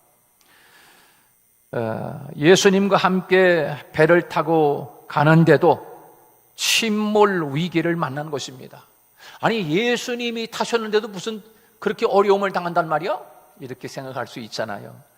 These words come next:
"아, 내가 예수를 믿고 내가 교회를 열심히 다니고 내가 하나님을 잘 믿는데 왜 그런 어려움이 당해?"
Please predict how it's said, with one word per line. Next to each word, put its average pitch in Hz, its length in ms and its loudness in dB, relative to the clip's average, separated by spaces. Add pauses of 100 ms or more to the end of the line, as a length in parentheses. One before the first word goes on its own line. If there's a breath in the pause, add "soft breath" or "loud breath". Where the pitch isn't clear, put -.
(240 loud breath)
"아, 185 100 6
내가 226 240 2
예수를 226 480 -4
믿고 220 320 -2
내가 220 160 -2
교회를 214 360 2
열심히 214 360 -4
다니고 208 300 2
내가 208 200 -2
하나님을 214 480 -6
잘 - 260 -4
믿는데 220 520 -2 (380 loud breath)
왜 226 400 8
그런 233 320 -2
어려움이 214 360 4
당해?" 208 380 -2